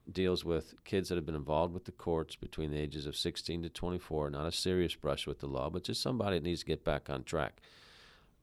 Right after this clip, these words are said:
We've had two hundred and fifty young folks go through Reimage. Our recidivism rate from Reimage is only five percent. Phenomenal results. It shows you the impact that a mentor can have.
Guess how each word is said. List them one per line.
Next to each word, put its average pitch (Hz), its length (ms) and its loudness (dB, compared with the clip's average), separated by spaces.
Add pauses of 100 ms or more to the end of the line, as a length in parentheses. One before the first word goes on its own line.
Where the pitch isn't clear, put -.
(160)
We've 87 300 4
had 82 240 4
two 101 180 0
hundred 98 220 2
and 78 100 -6
fifty 87 480 0 (220)
young 82 240 0
folks 80 320 0
go 82 280 4
through 82 460 0 (400)
Reimage. 80 520 2 (280)
Our 90 120 4
recidivism 90 600 4
rate 85 220 4
from 80 140 -2
Reimage 78 440 2
is 71 160 -4
only 76 240 -2
five 69 320 -2
percent. - 400 -2 (280)
Phenomenal 80 600 -2
results. 64 500 -4 (200)
It 85 160 -2
shows 101 420 6
you 78 400 2
the 80 200 -6
impact 80 560 2
that 67 100 -4
a 67 40 -2
mentor 71 520 -4
can - 220 -14
have. 50 420 -12